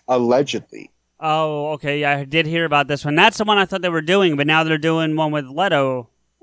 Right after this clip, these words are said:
Speaker 2: I guess.
Speaker 1: As well.
Speaker 2: Oh, Jesus.
Speaker 1: That's why I was like, "You can't even get the fucking Joker right. You're gonna make two fucking movies with two separate actors," and you're like, "Let's roll the dice."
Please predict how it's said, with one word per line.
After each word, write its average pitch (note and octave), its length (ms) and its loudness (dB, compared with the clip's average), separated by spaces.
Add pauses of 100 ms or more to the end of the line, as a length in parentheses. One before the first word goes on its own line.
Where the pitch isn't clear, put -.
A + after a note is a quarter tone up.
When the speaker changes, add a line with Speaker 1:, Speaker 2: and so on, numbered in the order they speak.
(100)
Speaker 2:
I C#3 160 -8
guess. B2 320 -4
Speaker 1:
As C#3+ 240 2
well. F3+ 320 2 (600)
Speaker 2:
Oh, C3 140 -6
Jesus. G#2+ 480 -16 (480)
Speaker 1:
That's G3+ 200 0
why A3 120 4
I G3+ 80 2
was G3 140 -2
like, G#3 260 2 (300)
"You F#3+ 160 -6
can't C4+ 240 2
even C4 120 -2
get A#3+ 160 -8
the A3 60 -10
fucking F#3+ 360 0
Joker D#3+ 340 0
right. C3+ 240 4
You're C3 80 -6
gonna D3 120 0
make C#3 160 0
two E3+ 160 -10
fucking D#3+ 260 0
movies C#3+ 240 2
with B2+ 100 -8
two D#3+ 140 -8
separate C3+ 280 -2
actors," B2+ 320 2
and A#2+ 120 0
you're B2 100 2
like, B2 240 0 (400)
"Let's D#3+ 400 -2 (140)
roll D#3 260 2
the D3+ 80 -2
dice." D#3 400 2